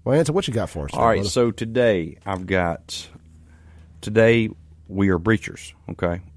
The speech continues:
Speaker 2: We are breachers. A breach is a gap in a wall, barrier, or defense. It's made by attacking. Execute, execute, execute.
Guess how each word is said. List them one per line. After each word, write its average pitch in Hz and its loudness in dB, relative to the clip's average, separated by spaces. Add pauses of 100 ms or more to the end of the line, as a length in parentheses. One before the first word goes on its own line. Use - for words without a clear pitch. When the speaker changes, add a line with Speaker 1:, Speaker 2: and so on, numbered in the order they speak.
(220)
Speaker 2:
We 110 2
are 101 2
breachers. 95 -2 (420)
A 92 -6
breach 120 4
is 92 -4
a 82 -4
gap 95 0
in 92 -2
a 87 0
wall, 80 -4 (140)
barrier, 87 0
or 85 -4
defense. 80 -8 (120)
It's 95 -10
made 92 0
by 78 -6
attacking. - -6 (720)
Execute, 104 -4
execute, 87 -6
execute. - -8